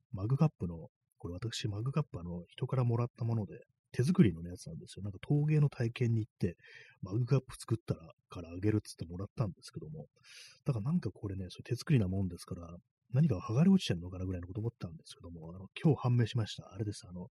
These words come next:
ポットですね。ポットの中に、あの、水のミネラル分が固まって、あの、白くね、あの、カリカリの結晶みたいになっ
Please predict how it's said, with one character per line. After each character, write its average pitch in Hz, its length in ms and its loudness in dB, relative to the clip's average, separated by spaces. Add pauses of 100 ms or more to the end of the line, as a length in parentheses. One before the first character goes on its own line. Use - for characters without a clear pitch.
(100)
ポ - 100 4
ッ - 40 2 (100)
ト - 80 -4
で - 100 -10
す - 140 -14
ね。 165 60 -14 (580)
ポ 165 100 6
ッ 160 40 4 (140)
ト 135 100 8
の 120 100 8
中 113 240 6
に、 107 160 8
あ 95 140 4
の、 92 380 0 (640)
水 113 260 6
の 98 260 4 (600)
ミ 113 140 8
ネ 131 140 12
ラ 139 120 10
ル 139 80 12
分 98 140 4
が 85 100 -6
固 107 240 2
ま 101 80 2
っ 98 40 -2 (120)
て、 - 140 -6 (500)
あ 92 100 -2
の、 95 140 0
白 135 320 6
く - 160 0
ね、 85 140 -6 (120)
あ 92 60 -6
の、 92 80 -8
カ - 160 -2
リ 127 60 6
カ 127 100 4
リ 127 80 6
の 117 80 6
結 - 200 0
晶 143 80 6
み 139 100 6
た - 60 -2
い 82 40 -6
に 76 60 -14
な 80 60 -16
っ - 20 -18